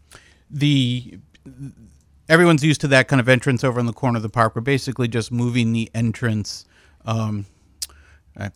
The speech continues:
guess it's a little west or north, um, along Park Street. Um, it's gonna be pretty clear and obvious, but for, you know, for a long time, folks have been using the old bank building entrance, as we used to call it, uh, new customer service entrance.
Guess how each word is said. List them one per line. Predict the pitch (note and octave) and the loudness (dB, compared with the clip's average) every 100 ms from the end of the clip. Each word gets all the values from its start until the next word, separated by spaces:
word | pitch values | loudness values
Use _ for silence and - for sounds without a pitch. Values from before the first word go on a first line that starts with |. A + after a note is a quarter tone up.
| - | -10
guess | A2+ - | -10 -10
it's | - | -10
a | A2 | -8
little | G#2+ G#2+ | -6 -4
west | A2 A2 - - | -4 -4 -8 -10
or | G#2+ G#2+ G#2 G#2+ | -8 -6 -6 -6
north, | A#2 A#2 A#2 A2+ G#2 - - - - | -4 0 2 2 -2 -6 -18 -20 -10
um, | A2+ G#2+ G#2 G#2+ - _ _ _ _ _ - - | -6 -6 -6 -10 -16 _ _ _ _ _ -20 -14
along | A#2 A#2 G#2+ | -8 -6 -6
Park | - A2+ G#2 | -6 -6 -6
Street. | - - G2 F#2 _ - - - | -8 -10 -10 -12 _ -20 -20 -10
Um, | A2 G2+ - | -8 -8 -12
it's | - | -2
gonna | F3+ | 4
be | D#3+ | 4
pretty | - D#3 | 6 4
clear | C3+ D3+ C3+ B2+ | 4 4 4 4
and | A#2+ B2 | 2 4
obvious, | A#2 A2+ A#2+ - | 2 2 -2 -2
but | A#2+ G2 - | -2 -2 -4
for, | A2 G#2 - - | -6 -6 -8 -18
you | - | -20
know, | G2 G2 - | -16 -16 -10
for | A2+ | -4
a | G#2 | -2
long | G#2 B2+ D3+ C3+ A#2+ | 2 8 8 8 4
time, | C#3 C3 A2+ | 2 2 4
folks | B2 A2+ | 2 0
have | A2+ | -2
been | A#2 | 0
using | A#2 A#2+ A#2+ A2 A2 - - - - | 0 -2 -2 -4 -6 -14 -20 -20 -12
the | A2+ | -6
old | G#2 A2+ G#2 | -2 -4 -4
bank | A2 G#2+ A2+ - | -2 -2 -2 -4
building | A#2 A2 G#2+ F2 | -4 -2 -2 -4
entrance, | G#2+ A#2+ G2+ | -6 -6 -6
as | G#2 G#2 | -6 -6
we | G#2 | -8
used | G2 | -8
to | G2+ | -8
call | G#2 G2+ G#2 | -2 -2 -2
it, | - - - - - | -6 -16 -20 -16 0
uh, | A2+ A#2 | 4 6
new | A2+ B2+ | 6 2
customer | - A#2+ - A2 | 2 -2 -4 -6
service | - A#2 A2 B2 | -2 -2 -2 -2
entrance. | A2 A#2 A2 | -2 -4 -6